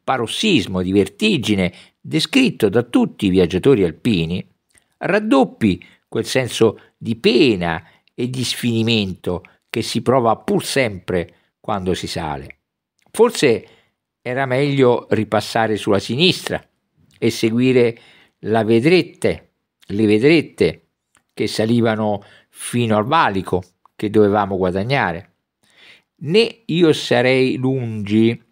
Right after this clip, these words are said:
dal consigliarlo a chi volesse ripetere la nostra corsa. Il pendio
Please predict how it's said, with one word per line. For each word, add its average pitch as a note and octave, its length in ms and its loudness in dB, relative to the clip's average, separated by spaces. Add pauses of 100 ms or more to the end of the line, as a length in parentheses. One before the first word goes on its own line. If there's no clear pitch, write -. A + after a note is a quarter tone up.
(380)
dal B2 300 -2
consigliarlo G2+ 1080 0 (360)
a A#2 120 -6
chi - 160 -2
volesse C3 520 4
ripetere A2+ 760 0 (480)
la G#2+ 160 -4
nostra G2+ 400 0
corsa. E2+ 640 -2 (560)
Il F#3 140 -6
pendio E3+ 680 4